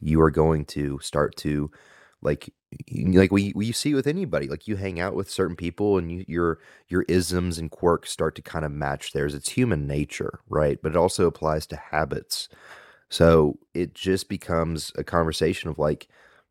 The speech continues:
are the people around you actually good for you?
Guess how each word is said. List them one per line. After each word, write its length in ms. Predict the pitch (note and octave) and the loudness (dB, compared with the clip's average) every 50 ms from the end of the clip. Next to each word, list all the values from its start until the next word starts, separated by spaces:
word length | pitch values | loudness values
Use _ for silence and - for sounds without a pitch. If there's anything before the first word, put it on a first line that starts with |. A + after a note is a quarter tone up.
| _ _ _ _ _ _ _ _ - - | _ _ _ _ _ _ _ _ 0 4
are 140 | F2+ F#2+ G2 | 4 4 4
the 120 | F2+ F2+ | 4 0
people 280 | - - A#2+ A#2+ B2+ A2 | -4 -4 -2 0 2 2
around 440 | F#2 F2+ E2+ E2+ E2+ F#2 F#2+ F2 E2+ | 4 4 4 4 2 0 -2 -4 -4
you 440 | F2 F2 F2+ F2 E2 D#2+ D#2 D#2+ - _ - | -4 -4 -2 -2 -2 -4 -4 -8 -12 _ -6
actually 340 | D#2+ D#2+ E2 D#2+ - D#2+ D2+ | -4 -4 -4 -4 -4 -6 -4
good 240 | C#2 D#2 D#2 D2 - | -2 -2 -4 -4 -4
for 240 | - - C2+ C2+ B1 | -6 -8 -6 -6 -6
you? 240 | A1+ G#1 G#1+ - | -6 -8 -10 -10